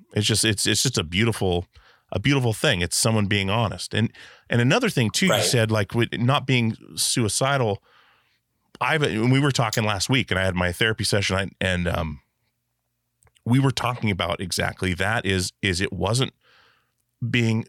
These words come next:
Speaker 1: suicidal. It's the apathy around living and dying. Like, what, not caring is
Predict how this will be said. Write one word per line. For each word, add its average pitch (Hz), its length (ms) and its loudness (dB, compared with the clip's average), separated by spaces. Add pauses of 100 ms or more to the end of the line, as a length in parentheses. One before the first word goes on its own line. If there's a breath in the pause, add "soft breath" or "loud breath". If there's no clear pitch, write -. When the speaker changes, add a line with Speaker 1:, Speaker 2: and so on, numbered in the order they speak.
Speaker 1:
suicidal. 127 640 0
It's 107 180 0
the - 260 -4
apathy 101 600 -4
around 85 420 -2
living 92 400 -2
and 85 160 -2
dying. 87 420 -2
Like, 85 200 -4
what, 95 380 0 (100)
not 110 420 0
caring 90 600 -2
is 92 160 0